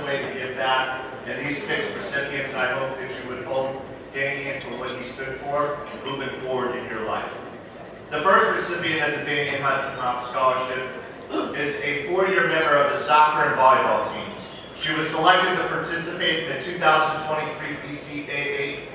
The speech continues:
All-Star Soccer Classic and the two thousand twenty-two B C A A All-Star Volleyball Classic.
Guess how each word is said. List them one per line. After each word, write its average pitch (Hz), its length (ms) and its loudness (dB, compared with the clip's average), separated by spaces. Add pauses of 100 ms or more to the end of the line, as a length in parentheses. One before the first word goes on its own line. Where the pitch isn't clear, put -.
All-Star 143 580 4
Soccer 135 520 2
Classic - 480 4
and - 180 -4
the 127 60 -6
two - 160 -8
thousand 147 420 4
twenty-two 143 480 -4 (440)
B 147 180 -6
C 143 320 -8
A 135 560 -2
A - 20 -8
All-Star - 600 4
Volleyball - 580 4
Classic. - 400 -6